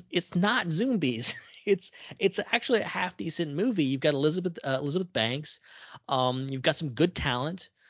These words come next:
um, actually in it. Um, you get the, one of the last performances of Ray Liotta. Um, it's actually, it, it deals with a lot of different characters, and it pretty much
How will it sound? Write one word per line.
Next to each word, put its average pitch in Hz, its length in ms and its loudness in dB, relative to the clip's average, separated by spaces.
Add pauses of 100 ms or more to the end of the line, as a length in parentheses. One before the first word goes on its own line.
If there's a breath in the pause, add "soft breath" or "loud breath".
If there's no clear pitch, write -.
(300 soft breath)
um, 123 560 -2
actually 139 360 -4
in 120 200 -2
it. 196 300 -2 (140)
Um, 123 280 -4
you 123 60 -2
get 131 160 0
the, 117 120 0
one 123 200 -8
of 120 60 -2
the 113 80 -4
last 123 260 0
performances 123 460 -8
of 113 100 -6
Ray 120 180 -2
Liotta. 113 600 -4 (440 loud breath)
Um, 123 540 -4 (160)
it's 160 220 -2
actually, 151 420 0
it, 147 80 -10 (240)
it - 100 -10 (240)
deals 147 280 4
with 165 80 -8
a - 20 -4
lot 143 120 4
of 143 40 2
different 143 240 -4
characters, 175 440 -4
and 127 100 -4
it - 80 -12 (640)
pretty 185 260 4
much 139 500 0